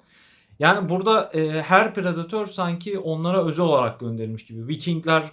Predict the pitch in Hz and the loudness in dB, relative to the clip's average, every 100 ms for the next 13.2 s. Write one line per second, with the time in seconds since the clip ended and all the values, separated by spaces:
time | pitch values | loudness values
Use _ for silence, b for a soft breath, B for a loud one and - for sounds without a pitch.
0 | - 160 160 156 151 147 147 - 165 156 | -4 0 0 0 -2 -4 -4 -6 -4 -4
1 | - 123 123 127 139 160 143 120 - 117 | -6 -8 -8 -4 0 2 2 -4 -10 -12
2 | 160 160 143 160 - 139 151 127 120 107 | -8 -8 -4 -4 -4 0 0 0 -4 -6
3 | 101 113 101 107 107 104 113 120 202 208 | -6 -10 -6 -4 -4 -4 -6 -6 -4 -4
4 | B - 196 190 156 165 147 175 185 170 | B 0 2 2 2 0 0 -2 0 -2
5 | 143 139 160 185 160 165 165 151 151 156 | 0 -2 0 0 2 2 4 4 4 -2
6 | 147 175 160 135 151 185 151 139 - 135 | 2 4 4 4 0 0 0 -2 -4 -10
7 | 147 175 165 - - 127 127 127 127 131 | -4 -2 -2 -10 -8 -6 -2 -2 -2 -6
8 | 131 - 143 113 113 113 110 113 113 123 | -10 -6 -4 -2 -4 -8 -6 -6 -6 -8
9 | 139 185 196 B B _ 196 170 143 - | -4 -4 -4 B B _ -2 0 0 -4
10 | 131 151 196 147 117 143 170 143 113 107 | -6 0 0 0 0 2 2 2 0 -6
11 | 110 117 107 127 170 147 - 135 135 151 | -10 -12 -12 -6 -2 -2 -2 -4 -2 -2
12 | 139 135 135 127 156 135 123 127 123 127 | 2 4 4 2 -2 -4 -4 -6 -8 -10
13 | 120 180 | -6 -6